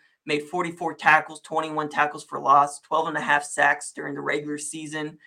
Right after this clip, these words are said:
and the conference championship games, uh, with three pass deflections, two forced fumbles. This guy's just constantly around the ball. Um, his profile is exciting and it's unique.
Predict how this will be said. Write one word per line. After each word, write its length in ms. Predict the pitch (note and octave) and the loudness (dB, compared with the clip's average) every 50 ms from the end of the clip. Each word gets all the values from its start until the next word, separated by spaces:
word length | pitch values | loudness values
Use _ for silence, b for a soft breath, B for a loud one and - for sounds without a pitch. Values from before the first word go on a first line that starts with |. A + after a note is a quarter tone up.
| b b b b - | b b b b -6
and 180 | D3+ D#3+ E3 D#3+ | -4 -2 -2 -2
the 60 | D#3 | -4
conference 440 | D3+ - D#3+ D3+ D3+ - E3 D3+ - | -2 0 0 0 0 -2 -6 -10 -8
championship 640 | - D#3+ D3 D3 D3+ D#3 D3 D3 - - - - | -6 -6 -6 -6 -6 -8 -8 -6 -6 -8 -8 -6
games, 460 | - D3 D3+ D3+ D3+ D3+ D3 D3 - - _ _ _ _ _ _ _ _ - | -4 -2 -2 0 0 -2 -4 -6 -10 -16 _ _ _ _ _ _ _ _ 0
uh, 260 | C#3+ D3 C#3 C3+ C3+ C3 | 4 6 6 6 4 2
with 220 | D3+ D3+ D3 D3 - - _ | 0 0 -2 -2 -4 -12 _
three 260 | - E3 E3+ F#3 F#3 F3+ | -10 -6 -4 -4 -4 -6
pass 320 | - - - D3+ D#3 D#3 E3 | -4 2 4 4 4 2 0
deflections, 560 | F3 - - E3+ E3+ E3 - E3+ D3+ D3 - | -8 -8 -6 -6 -6 -6 -6 -10 -10 -10 -12
two 220 | - - F3+ D#3+ | -12 -12 -10 -10
forced 300 | D3 - D#3 D3+ D3 - - | -8 -8 -8 -8 -8 -4 -2
fumbles. 360 | D3+ D3 D3 D3 D3+ D3 D3+ | -2 -2 -2 -2 -4 -6 -6
This 140 | D3+ D3 - | -8 -8 -2
guy's 260 | - E3+ E3+ E3+ E3+ | 0 0 0 0 -2
just 240 | D#3 D3 - _ - | -6 -10 -12 _ 0
constantly 520 | - - D#3 D#3 D#3 - E3+ D#3+ D#3 D3+ | 4 4 4 4 2 -4 -8 -6 -6 -6
around 380 | C#3 C#3+ C#3+ C#3+ C#3 C#3 C#3+ C#3 | -4 -2 -2 0 2 2 0 -2
the 60 | C#3 | -4
ball. 440 | C3+ C#3+ C#3+ C#3 C#3+ C#3+ C#3+ - _ _ _ _ _ _ _ _ _ _ _ _ _ _ _ _ _ _ _ _ _ _ _ _ _ - | -6 -2 0 0 0 -2 -4 -8 _ _ _ _ _ _ _ _ _ _ _ _ _ _ _ _ _ _ _ _ _ _ _ _ _ 4
Um, 420 | - D#3+ D#3+ D#3 D3 D3 C#3 C#3 - | 6 8 8 8 6 4 2 0 -4
his 200 | E3 G3+ G#3 G#3+ | -2 -2 -2 -2
profile 640 | - - - G#3 G#3+ - C4 A3 B3+ B3+ B3 A#3+ - - | -4 -4 -2 -2 0 2 2 2 4 4 2 0 0 -2
is 120 | D3 C#3+ | -6 -6
exciting 580 | C#3 - - - F3 E3+ F#3 F#3+ F#3+ F#3+ - - - | -8 -10 -6 0 2 2 2 2 0 -4 -6 -4 -2
and 180 | D#3 D#3+ D#3 | 0 0 0
it's 180 | C#3+ - - - | -2 -6 -10 -14
unique. 280 | C#3 B2+ A#2 A2+ - | -14 -14 -14 -16 -18